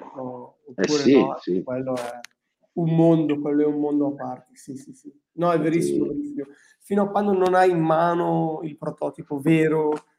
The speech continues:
Speaker 1: cioè, o
Speaker 2: Eh
Speaker 1: quanto
Speaker 2: sì.
Speaker 1: non in scala uno a uno non ti rendi conto, sì, sì, sì.
Speaker 2: Sì.
Speaker 1: Questo l'ho provato anch'io con il taglio laser,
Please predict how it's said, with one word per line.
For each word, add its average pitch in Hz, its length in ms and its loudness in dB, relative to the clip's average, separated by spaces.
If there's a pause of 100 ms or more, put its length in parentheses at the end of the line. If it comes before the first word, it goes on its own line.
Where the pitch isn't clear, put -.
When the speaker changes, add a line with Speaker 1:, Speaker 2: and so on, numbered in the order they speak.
Speaker 1:
cioè, 143 340 0
o 156 200 -2
Speaker 2:
Eh 175 60 -4
Speaker 1:
quanto 185 180 -2
Speaker 2:
sì. 160 80 -2
Speaker 1:
non 156 80 -2
in 156 80 -2
scala 151 240 -4
uno 147 120 2
a 139 40 -2
uno 151 240 0
non 143 160 -6
ti - 80 -20
rendi 123 320 -18
conto, - 240 -20
sì, - 180 -20
sì, - 140 -20
sì. - 140 -20 (120)
Speaker 2:
Sì. - 240 -2
Speaker 1:
Questo 160 220 -8
l'ho 185 80 0
provato 180 360 -2
anch'io 165 300 -4
con 156 180 -2
il 147 100 -2
taglio 151 300 -2
laser, 143 400 -2